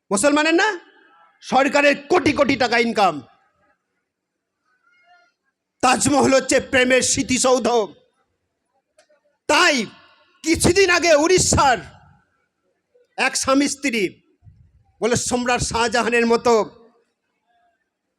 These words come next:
আমরা প্রেম করতে চাই দুই স্বামী স্ত্রী।" কিছুদিন আগের পেপারের কথা বলছি আমি, পেপার থেকে সংগ্রহ করা আমার এটা। আল্লাহ বলছে, "তুমি ভালোবাসলে বউয়ের সাথে ভালোবাসা করো।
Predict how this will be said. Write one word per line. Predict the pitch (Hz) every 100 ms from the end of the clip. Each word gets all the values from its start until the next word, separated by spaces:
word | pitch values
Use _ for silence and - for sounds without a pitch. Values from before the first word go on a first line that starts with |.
| -
আমরা | 220 233 240
প্রেম | 240 240 233
করতে | 240 226 233
চাই | 226 226
দুই | 202 240
স্বামী | - 226 226
স্ত্রী।" | - 233 208 180 _ _ _
কিছুদিন | 220 208 240
আগের | 233 233 180
পেপারের | 233 240 240
কথা | 226 196 185
বলছি | 165 156
আমি, | 139 131 _ _
পেপার | 214 214 226
থেকে | 233
সংগ্রহ | 202 196 185 190
করা | 180 165
আমার | 151 143
এটা। | 131 120 _ _ _ _ _ _ _ _ _ -
আল্লাহ | 226 269 311
বলছে, | 294 294 294 320
"তুমি | - 302
ভালোবাসলে | 262 220 285 294 294 302 269
বউয়ের | 180 285 339 302
সাথে | - 285 277
ভালোবাসা | 262 269 262 262 247
করো। | 233 202